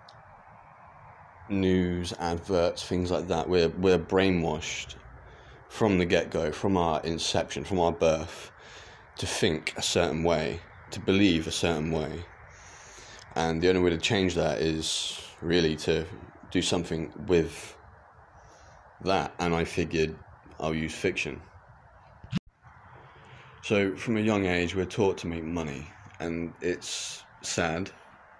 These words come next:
kind of funny, but yeah, is there a per-, is there a point to a person beyond their income? Is there a point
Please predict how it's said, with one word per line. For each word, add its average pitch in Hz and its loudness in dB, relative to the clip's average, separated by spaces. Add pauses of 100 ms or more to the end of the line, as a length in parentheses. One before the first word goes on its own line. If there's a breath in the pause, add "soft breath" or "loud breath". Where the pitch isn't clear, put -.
(100)
kind 95 0
of 90 -4
funny, 87 -2 (1000 loud breath)
but 90 2 (3250)
yeah, 101 4
is 104 0
there 117 6
a 107 2
per-, 127 0
is 123 2
there 147 6
a 127 6
point 135 2
to 123 2
a 110 4
person 104 0
beyond 95 4
their 85 4
income? 69 -4 (100)
Is 95 0
there 95 6
a 90 4
point 92 0